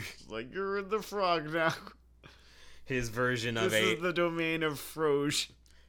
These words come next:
Speaker 2: his version of a hardcore interrogation is a feather thing, which really works, and he's also not that good at it.
Speaker 1: Yeah. It's, it's like, it hits. It hits. I think
Speaker 2: It's some of his, uh, best work in the comic, which is why, of course, you know,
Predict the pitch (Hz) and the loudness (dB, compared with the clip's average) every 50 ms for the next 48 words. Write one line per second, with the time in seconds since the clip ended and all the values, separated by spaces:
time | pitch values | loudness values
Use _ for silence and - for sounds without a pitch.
0 | - - - 131 127 113 113 127 120 110 120 117 110 107 - 117 117 110 110 107 | -20 -6 -4 -4 -2 0 0 0 0 0 -2 -2 -2 -2 -2 0 -2 -2 -2 -2
1 | - 127 113 110 113 - 120 113 110 98 110 110 107 - 110 107 92 101 98 - | -2 -2 0 0 0 0 0 0 0 0 0 0 0 -2 -4 -4 -6 -6 -6 -4
2 | 113 107 101 110 107 - 117 110 110 107 104 101 - 101 107 107 107 104 104 101 | -4 -2 -2 -2 -2 0 0 0 0 0 -4 -6 -6 -4 -4 -2 -2 -2 -2 -4
3 | 98 - 110 104 92 101 101 98 - 104 101 104 95 101 98 92 92 101 101 104 | -4 -4 -6 -4 -2 -2 -2 -2 -2 -4 -4 -4 -4 -4 -6 -4 -4 -4 -2 -2
4 | 101 104 107 110 113 - 143 - 156 127 120 107 - - - - - - - - | 0 0 0 -2 -2 -4 -2 2 4 4 4 2 0 -6 -12 -20 -20 -20 -20 -20
5 | - - - - - - - 147 135 113 - - 151 147 135 107 - 147 143 143 | -20 -20 -20 -20 -20 -10 -6 -6 -6 -6 -6 -2 0 0 0 0 2 4 4 4
6 | 139 - - - - - - 160 156 143 156 135 98 - - - - 139 135 139 | 2 -2 -10 -20 -18 -4 -2 0 2 2 2 0 0 -2 -6 -4 -4 0 0 2
7 | 117 - - - - - - - - - - - - 117 117 113 127 135 131 117 | 0 0 -2 -8 -14 -16 -16 -20 -20 -20 -20 -8 -4 -4 -2 -2 -2 -2 -4 -6
8 | - - - - - - - - - - - - - - - - - - - - | -10 -18 -20 -20 -20 -20 -20 -20 -20 -20 -20 -20 -20 -20 -20 -20 -20 -20 -20 -20
9 | - - - - - - - 185 165 - 226 214 196 170 175 165 160 147 147 139 | -20 -20 -20 -20 -12 -6 -4 -4 2 4 4 6 6 6 6 6 6 6 6 6
10 | 135 127 117 107 101 98 - - - - - 107 127 120 117 - 120 113 113 110 | 6 6 4 2 -4 -12 -16 -18 -20 -18 -2 0 0 0 0 0 -2 -2 -2 -2
11 | 120 110 113 107 - 113 110 110 117 139 143 160 156 147 165 170 170 170 165 160 | -2 -4 -4 -4 -2 -2 -2 -2 -2 0 0 0 2 4 6 8 10 12 12 12
12 | 151 139 131 123 - 143 135 127 127 123 - 131 117 113 110 110 107 107 | 10 8 4 0 2 2 4 4 2 0 -2 -2 0 0 2 2 0 0